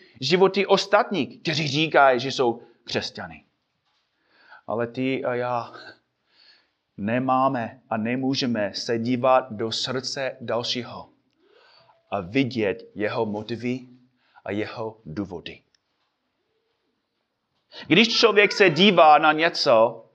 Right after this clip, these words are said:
co není hříšné, a říká, že to udělal z hříšných důvodů a motivů,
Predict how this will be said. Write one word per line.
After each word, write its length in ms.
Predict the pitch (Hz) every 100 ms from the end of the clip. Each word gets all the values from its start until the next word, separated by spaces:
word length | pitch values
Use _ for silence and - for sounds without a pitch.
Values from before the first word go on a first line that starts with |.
| _
co 200 | - 180
není 260 | 165 185 202
hříšné, 880 | 175 175 185 - 123 95 104 - _ _ _ - -
a 140 | - 185
říká, 600 | 170 233 220 180 170 175
že 140 | 180
to 180 | 175 190
udělal 760 | 175 208 220 196 143 135 147 - 120
z 100 | 120
hříšných 760 | 123 143 220 240 - 240 240 -
důvodů 800 | 131 226 285 180 104 95 90 98 _ -
a 60 |
motivů, 600 | 135 170 156 92 87 82